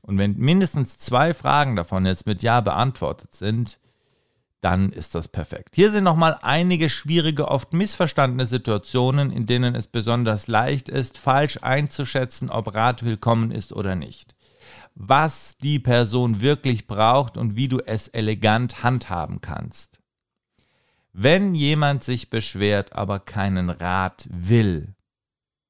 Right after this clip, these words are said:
„Meine Arbeit ist so furchtbar, alles stresst mich.“ Viele reagieren dann automatisch mit:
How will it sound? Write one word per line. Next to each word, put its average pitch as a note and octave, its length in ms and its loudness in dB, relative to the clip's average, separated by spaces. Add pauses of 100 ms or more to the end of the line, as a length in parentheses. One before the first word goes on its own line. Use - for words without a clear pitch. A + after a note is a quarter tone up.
(1040)
„Meine E2 260 -2
Arbeit G2+ 460 0
ist - 320 -10
so A2+ 420 0
furchtbar, E2 760 -6 (180)
alles G2+ 320 -4
stresst - 400 -8
mich.“ - 320 -16
Viele A#2+ 320 0
reagieren G#2 580 -2
dann D#2+ 240 -4
automatisch G#2+ 720 0
mit: F#2 220 -10